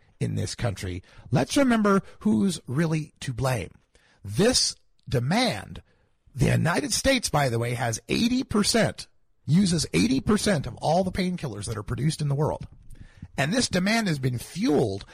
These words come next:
by the drug companies that produce legal pharmaceutical opiates like OxyContin and Vicodin, because they were unleashed by the D E A's Office of Diversion Control to produce greater and greater quantities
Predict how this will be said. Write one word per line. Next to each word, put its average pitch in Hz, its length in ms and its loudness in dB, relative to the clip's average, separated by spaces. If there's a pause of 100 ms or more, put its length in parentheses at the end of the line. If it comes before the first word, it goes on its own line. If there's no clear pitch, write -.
(180)
by 170 160 2
the 151 100 0
drug 208 440 2
companies 131 520 -4 (200)
that 156 180 0
produce 196 680 0 (200)
legal 202 400 0
pharmaceutical 180 720 0
opiates 147 360 0
like 143 200 -2
OxyContin 165 600 0
and 147 160 -2
Vicodin, 156 460 0 (180)
because 160 300 0
they 202 160 2
were 285 260 4
unleashed 196 580 0 (160)
by 165 140 2
the 135 100 0
D 196 240 -4
E 220 240 -2
A's 156 180 -2
Office 220 380 2
of 135 180 -6
Diversion 196 500 0
Control 107 560 -2 (200)
to - 120 -2
produce 175 380 0
greater 233 460 0
and 147 240 0
greater 151 340 0
quantities 175 680 0